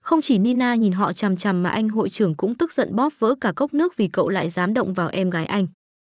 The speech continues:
Thế là anh cho đàn em túm cậu đưa tới hầm trú ẩn được thiết kế đặc biệt bên dưới khu điều trị hồi phục. Anh có vài chuyện muốn hỏi chuyện giữa cậu và Feli, trông thanh niên đào hoa lắm gái nên anh nhắc nhẹ nếu dám làm gì cô em gái của anh thì cậu sẽ bị nghiền nát như nhân bánh bao.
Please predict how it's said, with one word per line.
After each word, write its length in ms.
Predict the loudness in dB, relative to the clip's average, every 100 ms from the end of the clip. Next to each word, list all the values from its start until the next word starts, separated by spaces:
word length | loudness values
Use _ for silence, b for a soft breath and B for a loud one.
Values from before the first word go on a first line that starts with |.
| -2
Thế 120 | 2
là 120 | 2
anh 220 | 2 0
cho 140 | 0 0
đàn 160 | 0
em 220 | 0 0 0
túm 240 | 2 0
cậu 220 | 0 0
đưa 160 | 2 0
tới 180 | 2 0
hầm 180 | 0
trú 160 | 0 0
ẩn 220 | 0 0
được 160 | 0 -2
thiết 160 | -2
kế 160 | 2 0
đặc 140 | 0
biệt 180 | 0 0 0
bên 200 | 0 2
dưới 180 | 0
khu 200 | 0 0
điều 140 | 0 0
trị 180 | -2 -2
hồi 180 | -2
phục. 220 | 0 -2 -4 _ _ _ _ _
Anh 160 | -2 0
có 140 | 0
vài 180 | 2 0
chuyện 240 | 0 0
muốn 160 | 2 2
hỏi 200 | 0 -2
chuyện 200 | 0 -2
giữa 180 | 0 0
cậu 220 | 0 -2
và 160 | -2 -4
Feli, 400 | -2 0 2 0 _ _
trông 160 | -2 -2
thanh 160 | 0 0
niên 200 | 0 0
đào 160 | 0
hoa 200 | 0 0
lắm 200 | 2 0
gái 180 | 0 0
nên 160 | 0 0
anh 200 | 0 0
nhắc 200 | 0 -2
nhẹ 200 | -2 0
nếu 220 | 2 2
dám 220 | 2 0
làm 180 | 2 0
gì 180 | 0 -2
cô 200 | 0 0
em 200 | 0 0
gái 180 | 0
của 140 | 0 -2
anh 200 | 0 -2
thì 140 | -2
cậu 240 | 0 -2 -2
sẽ 160 | -2
bị 120 | 0
nghiền 240 | 2 2 2
nát 200 | 0 0
như 120 | 2
nhân 240 | 2 2
bánh 160 | 0 -2
bao. 220 | 0 -2